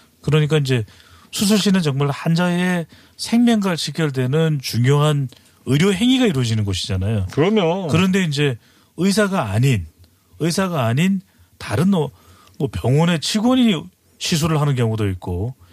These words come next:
Speaker 1: 이건 사실은 말이 안 되거든요.
Speaker 2: 맞죠.
Speaker 1: 의료법상에도 의료 면허가 있는 사람이 시술을 해야 되는 건데, 이런 이제 불법 의료 행위도 있는 것이고.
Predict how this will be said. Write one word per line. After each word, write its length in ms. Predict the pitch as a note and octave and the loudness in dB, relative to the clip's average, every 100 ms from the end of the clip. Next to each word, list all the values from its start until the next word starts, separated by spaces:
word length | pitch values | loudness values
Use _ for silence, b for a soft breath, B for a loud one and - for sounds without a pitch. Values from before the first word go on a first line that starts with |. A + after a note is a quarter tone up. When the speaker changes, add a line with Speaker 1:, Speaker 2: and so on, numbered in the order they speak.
| b | b
Speaker 1:
이건 140 | F3+ | 0
사실은 280 | A#3+ F3 F#3+ | 2 0 0
말이 240 | C#3 G2+ E3+ | 2 2 2
안 140 | C#3 | 0
되거든요. 380 | G#2+ G2 A#2 G2+ | 0 -2 0 2
Speaker 2:
맞죠. 460 | E3 C#3+ - C#3+ C3+ | 2 2 0 0 2
Speaker 1:
의료법상에도 960 | E3+ G3+ F#3+ E3 D#3+ D3+ C#3+ F3 A2 - b b - | 2 0 -2 -2 0 0 0 -2 -2 -6 b b -2
의료 240 | C#3+ G#3 | 0 2
면허가 420 | D#3+ G#2+ D#3 G3 | 0 -2 0 2
있는 160 | G#3+ F#3 | 2 0
사람이 640 | D3+ C#3 C3+ C3 C#3 F3+ - B B | 0 -2 -2 -2 0 -2 -4 B B
시술을 400 | - C#3+ D3+ C#3 | -6 -4 -2 0
해야 120 | D3 | 0
되는 200 | B2 A2 | 0 -2
건데, 460 | G2+ F#2+ A#2+ G#2 F2 b b b | -2 -2 0 0 -2 b b b
이런 240 | E3 E3+ F3 | -2 0 0
이제 160 | D3 C#3 | 0 -2
불법 420 | F3 D#3+ E3+ B2+ | -2 0 0 0
의료 200 | G#2+ C#3+ | 2 2
행위도 220 | B2+ G#2 | 2 0
있는 160 | F#2+ F#2 | -2 -4
것이고. 220 | F2 | -4